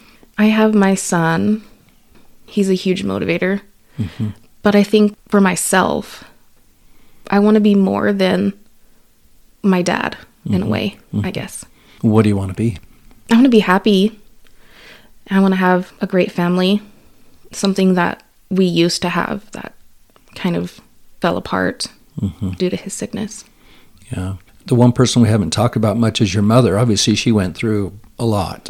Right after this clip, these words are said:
Speaker 2: as,
Speaker 1: Mm-hmm.
Speaker 2: as well, and she moved back here to Idaho as well.
Speaker 1: Mm-hmm.
Speaker 2: How has she worked through that, and what's your relationship like today with her?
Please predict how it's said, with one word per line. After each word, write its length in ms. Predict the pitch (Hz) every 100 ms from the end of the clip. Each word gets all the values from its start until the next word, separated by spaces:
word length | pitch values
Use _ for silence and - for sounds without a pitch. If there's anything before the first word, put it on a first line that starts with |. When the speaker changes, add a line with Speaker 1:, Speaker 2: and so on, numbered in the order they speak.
| - -
Speaker 2:
as, 380 | 104 98 175
Speaker 1:
Mm-hmm. 160 | 175 165
Speaker 2:
as 200 | 101 98
well, 480 | 110 123 92 104 117 - - - -
and 220 | 127 104
she 220 | - 131
moved 280 | 135 113 101
back 280 | 113 104 -
here 420 | - 107 90 131 - - -
to 100 | 80
Idaho 440 | 104 104 95 104
as 120 | -
well. 280 | 135 185 113
Speaker 1:
Mm-hmm. 320 | 202 185 180 196 -
Speaker 2:
How 200 | - 175
has 80 | 147
she 600 | - - 151 147 120 107 - -
worked 380 | 131 120 - -
through 260 | - 113 98
that, 420 | 101 - - -
and 120 | 120
what's 180 | 143 -
your 100 | 151
relationship 560 | 131 123 117 - - -
like 220 | 113 -
today 260 | 120 117 214
with 200 | 95 -
her? 200 | -